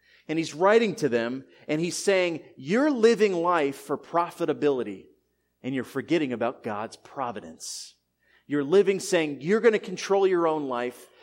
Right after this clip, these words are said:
and you're gonna pursue what gives you the most gain,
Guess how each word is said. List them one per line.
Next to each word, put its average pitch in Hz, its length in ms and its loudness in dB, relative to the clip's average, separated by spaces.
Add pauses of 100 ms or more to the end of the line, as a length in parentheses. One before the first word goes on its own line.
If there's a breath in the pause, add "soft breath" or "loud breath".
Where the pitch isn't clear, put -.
(140 soft breath)
and 139 120 -4
you're 220 100 4
gonna 208 160 4
pursue 226 640 0
what 185 240 2
gives 190 320 0
you 226 140 0
the 196 100 2
most 185 380 2
gain, 147 420 -2